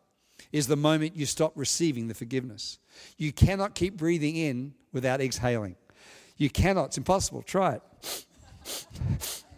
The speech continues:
You, you'll explode. You'll just, and many Christians are exploding Christians. <laughs> They're like, "Forgive me, Lord. Forgive me, Lord. Forgive me, Lord." But there's this person next to you who needs forgiveness. God says, "Forgive them and I'll keep forgiving you."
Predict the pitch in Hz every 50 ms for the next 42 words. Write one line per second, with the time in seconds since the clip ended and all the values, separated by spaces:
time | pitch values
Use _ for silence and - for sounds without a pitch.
0 | - - - - - - - - - - - - _ - - - - - 196 185
1 | 196 196 214 202 190 202 190 214 202 180 190 147 - - - 202 226 254 214 135
2 | 110 113 147 180 175 170 160 165 165 185 156 151 - - - - - - - -
3 | - - - 185 185 190 208 240 254 247 185 - 233 269 - - - 180 160 139
4 | 147 - 170 185 185 160 - - - - 180 190 208 220 214 214 214 190 - -
5 | 233 233 - - 185 175 131 131 101 - - - - - - - - - - -
6 | 196 208 202 208 202 202 - - - - - _ - - - - - - - 139
7 | 165 185 160 208 196 175 165 147 143 143 139 123 - 160 151 170 208 208 185 180
8 | 160 151 143 127 - 143 143 180 208 190 190 165 156 139 123 160 156 139 - -
9 | 160 - - 190 185 - 180 180 160 180 233 240 - - - 175 156 131 139 151
10 | 156 175 180 165 - 160 135 120 208 220 185 180 139 - - 196 190 - 190 165
11 | - - 196 160 202 220 185 170 220 226 208 170 151 160 185 185 - - 202 196
12 | - 180 165 180 175 170 165 165 202 233 214 156